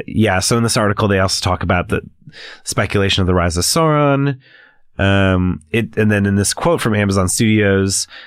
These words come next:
head Jennifer Salk told Variety, "It's not a remaking of the movies and it's not a whole new thing.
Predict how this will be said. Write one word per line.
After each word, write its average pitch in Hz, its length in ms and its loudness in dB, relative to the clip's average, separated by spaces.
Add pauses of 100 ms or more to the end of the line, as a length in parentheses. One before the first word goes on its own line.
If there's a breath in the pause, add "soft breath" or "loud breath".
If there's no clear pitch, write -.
(160 loud breath)
head 98 320 -2
Jennifer 104 320 0
Salk 101 400 0
told 95 360 0
Variety, 95 600 2
"It's - 140 -4
not 135 140 0
a 131 60 2
remaking 110 420 0
of 110 80 0
the 104 60 0
movies 95 440 2
and 92 80 0
it's 90 200 -2
not 101 140 2
a 95 40 0
whole 98 180 2
new 98 140 2
thing. 87 480 0